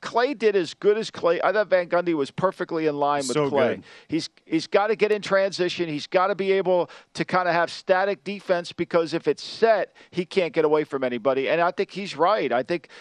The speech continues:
Speaker 1: you know, unfortunately for Klay, the injuries have taken a toll on him. I mean, there's no doubt. I mean, you, you,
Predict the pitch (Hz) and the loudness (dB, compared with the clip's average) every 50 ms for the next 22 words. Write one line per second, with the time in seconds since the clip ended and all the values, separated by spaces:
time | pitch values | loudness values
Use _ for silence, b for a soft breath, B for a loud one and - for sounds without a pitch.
0 | B B B 190 190 185 165 165 160 - - 185 208 220 - - 190 185 175 - | B B B 2 2 4 2 2 0 0 0 2 2 2 0 -2 -4 -4 -4 -4
1 | 143 139 - - 196 214 220 214 190 165 151 147 - - 190 226 226 - 185 160 | -6 -6 -4 0 2 2 2 2 0 -2 -4 -4 -2 -2 -2 -2 -2 -4 -4 -4
2 | 143 139 135 127 - - B B B B B 160 165 156 - - - - 196 208 | -2 -4 -4 -6 -10 -14 B B B B B 0 0 0 -2 -4 -2 -2 -2 0
3 | - 208 175 156 139 - - - 220 320 339 320 233 156 131 113 104 110 127 135 | 0 0 0 0 -2 -2 0 0 2 2 2 2 2 0 0 0 -2 -2 -2 -2
4 | 151 165 170 180 156 151 196 214 214 165 190 190 220 254 226 139 - - _ - | -2 -2 -2 -4 -4 -2 -2 -2 0 2 0 0 2 0 -2 -2 -4 -6 _ -8
5 | 156 170 170 160 139 B B B B - 180 214 196 - 160 180 | -6 -4 -4 -6 -6 B B B B -10 -8 -8 -8 -8 -8 -8